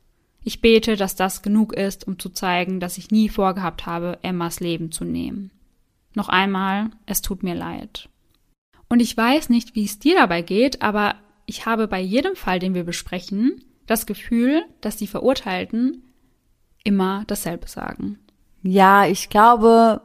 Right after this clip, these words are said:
Speaker 2: weil das auch eigentlich immer das ist, was wahrscheinlich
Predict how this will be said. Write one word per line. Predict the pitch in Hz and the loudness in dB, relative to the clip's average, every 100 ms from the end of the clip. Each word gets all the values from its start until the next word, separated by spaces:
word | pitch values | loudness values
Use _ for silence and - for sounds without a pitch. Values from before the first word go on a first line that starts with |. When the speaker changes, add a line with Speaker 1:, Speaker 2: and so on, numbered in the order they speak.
| _ | _
Speaker 2:
weil | 190 196 | 4 6
das | 208 - | 4 4
auch | 196 | 2
eigentlich | - 196 202 196 | 2 4 2 2
immer | 208 196 | 2 4
das | 190 190 - | 4 2 0
ist, | 202 196 - - _ _ _ | 0 0 -6 -18 _ _ _
was | 185 185 180 - - - | 4 4 2 -10 -18 -12
wahrscheinlich | 180 180 170 170 170 | -8 -2 -2 -2 -6